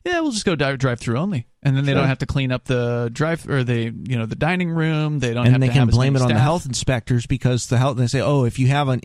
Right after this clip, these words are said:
Speaker 3: dining, everyone has to wear a mask." So it's a lot of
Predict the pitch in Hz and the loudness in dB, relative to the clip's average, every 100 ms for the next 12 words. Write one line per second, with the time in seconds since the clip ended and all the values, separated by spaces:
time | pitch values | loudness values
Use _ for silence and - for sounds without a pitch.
0 | 120 131 143 147 123 123 131 120 123 127 | -2 0 2 0 0 0 0 0 0 -2
1 | 120 110 113 131 101 - - 123 107 123 | 0 2 2 0 -2 -4 -2 0 0 -2
2 | 107 127 151 131 | -2 0 -2 -6